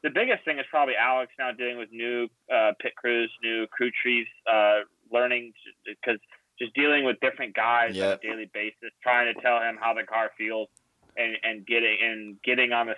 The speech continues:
Speaker 1: same page and same language, 'cause I think that's super important for these guys. Like,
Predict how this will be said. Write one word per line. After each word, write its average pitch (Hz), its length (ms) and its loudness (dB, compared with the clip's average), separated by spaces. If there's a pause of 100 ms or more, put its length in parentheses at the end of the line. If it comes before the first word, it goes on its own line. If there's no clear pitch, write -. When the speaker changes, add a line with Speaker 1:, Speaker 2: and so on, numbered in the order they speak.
Speaker 1:
same 110 280 0
page 110 360 0
and 101 200 -14
same 107 200 -6
language, 104 540 -4
'cause 110 140 -2
I 110 60 0
think 120 120 -2
that's 117 240 2
super 110 200 -2
important 104 360 -2
for 101 60 -20
these 101 200 -14
guys. 95 380 0
Like, 98 200 -2